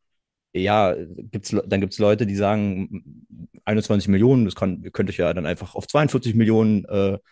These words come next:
ähm, äh, einigen und dann gibt's einfach mehr Bitcoin." Naja, so einfach ist es halt nicht. Ähm, dementsprechend, ja, kommen wir weiter. Wir haben ein inflationäres Geldsystem. Wie soll man denn in einem inflationären Geldsystem, wo wir zwei Prozent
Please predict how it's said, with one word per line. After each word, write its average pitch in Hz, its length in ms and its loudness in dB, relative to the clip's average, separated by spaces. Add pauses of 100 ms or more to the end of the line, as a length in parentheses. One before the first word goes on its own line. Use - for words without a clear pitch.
(460)
ähm, 90 460 2
äh, 82 300 -4 (500)
einigen 101 380 4
und 95 80 2
dann 90 80 0
gibt's 90 120 -4
einfach 90 180 0
mehr 117 160 4
Bitcoin." 104 440 0 (600)
Naja, 117 380 2
so 147 200 0
einfach 156 220 -2
ist 160 120 -4
es 135 100 -8
halt 147 100 -4
nicht. 143 360 -4 (220)
Ähm, 95 440 0 (100)
dementsprechend, 117 1000 -2 (520)
ja, 131 320 -4 (840)
kommen 110 160 0
wir 104 80 2
weiter. 160 420 2 (180)
Wir 110 120 -4
haben 110 120 -2
ein 101 60 -4
inflationäres 107 580 -4
Geldsystem. 156 640 -4 (600)
Wie 107 240 -2
soll 127 180 4
man 123 140 6
denn 117 120 0
in 113 80 -2
einem 104 220 -6
inflationären 170 800 -2
Geldsystem, 117 720 -4
wo 120 80 -6
wir 127 100 -8
zwei 151 300 -2
Prozent - 560 -6